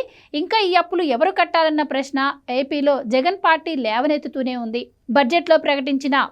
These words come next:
పదిహేను వేల కోట్ల రుణం ఎక్స్టర్నల్లీ ఎయిడెడ్ ప్రాజెక్ట్స్ కింద పరిగణిస్తారు. ఈ ప్రాజెక్టుల కింద ఆర్థిక సాయంలో కేంద్రం అత్యధిక వాటా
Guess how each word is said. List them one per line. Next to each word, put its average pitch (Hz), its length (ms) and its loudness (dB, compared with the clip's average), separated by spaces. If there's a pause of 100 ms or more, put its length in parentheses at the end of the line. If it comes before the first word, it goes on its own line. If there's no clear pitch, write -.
పదిహేను 294 360 2
వేల 277 180 0
కోట్ల 339 420 4
రుణం 277 320 2 (440)
ఎక్స్టర్నల్లీ 330 720 2 (260)
ఎయిడెడ్ 302 320 2 (100)
ప్రాజెక్ట్స్ 254 420 -2
కింద 247 200 -2 (160)
పరిగణిస్తారు. 233 600 -2 (420)
ఈ 370 80 4 (120)
ప్రాజెక్టుల 330 440 2
కింద 254 280 -2 (260)
ఆర్థిక 277 300 0
సాయంలో 262 500 2 (320)
కేంద్రం 370 440 4
అత్యధిక 349 440 -2
వాటా 254 320 2